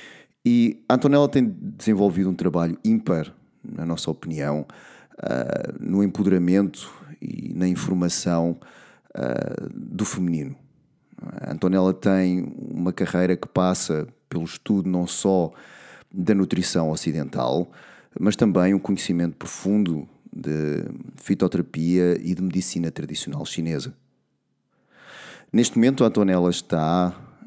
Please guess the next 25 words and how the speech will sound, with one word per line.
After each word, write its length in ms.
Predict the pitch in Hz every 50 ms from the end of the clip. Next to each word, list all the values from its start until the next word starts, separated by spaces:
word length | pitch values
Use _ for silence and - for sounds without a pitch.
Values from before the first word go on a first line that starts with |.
| -
ah, 840 | - 85 - - - - - - - - - - - - - - -
e, 280 | - 82 - - - -
e 120 | - 92 90
desde 300 | 76 95 95 92 85 87
dois 220 | 78 92 87 80
mil 220 | 85 87 82 82 85
e 60 | 80
dezoito, 540 | 71 - 80 85 73 69 76 76 - - - - - - - - - - - _ _ _ -
a 260 | 98 98 95 98 98
promover 480 | - - - 113 113 98 95 107 107
um 80 | 101 101
curso 640 | 90 - - 101 113 113 113 - - - 85 76 76 _ _ _ _ _ _ _
e 480 | - - 85 87 87 90 90 92 - - - - - - - -
a, 80 | - -
a 40 | -
realizar 480 | - - 92 87 90 87 78 92 85
um 100 | 85 85
curso 420 | 85 - - 90 90 87 - - -
que 100 | - -
se 80 | -
chama 240 | - - 82 85 85
Saúde 500 | 87 - - 98 92 92 92 - - - - -
Integral 500 | - 95 - 92 82 87 80 71 71 80
da 100 | 76 78
Mulher. 460 | 78 80 80 85 87 85 71 - -